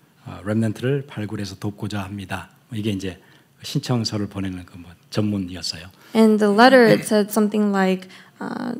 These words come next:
Speaker 2: "The confession of our senior pastor, uh, I am satisfied with Christ alone. We are using this platform, um, in,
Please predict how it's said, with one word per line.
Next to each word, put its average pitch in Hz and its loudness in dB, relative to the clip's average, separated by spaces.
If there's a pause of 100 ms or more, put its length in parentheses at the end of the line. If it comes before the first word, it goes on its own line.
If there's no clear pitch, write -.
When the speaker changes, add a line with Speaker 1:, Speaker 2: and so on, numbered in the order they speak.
(100)
Speaker 2:
"The 208 0
confession 220 4
of 202 2
our 190 0
senior 196 0
pastor, 202 -2 (400)
uh, - -8
I 202 -2
am 202 4
satisfied 202 -2
with 202 -4
Christ 208 -2
alone. 208 4 (280)
We 208 6
are 202 8
using 214 2
this 226 4
platform, 202 0
um, 202 -4 (120)
in, 196 -2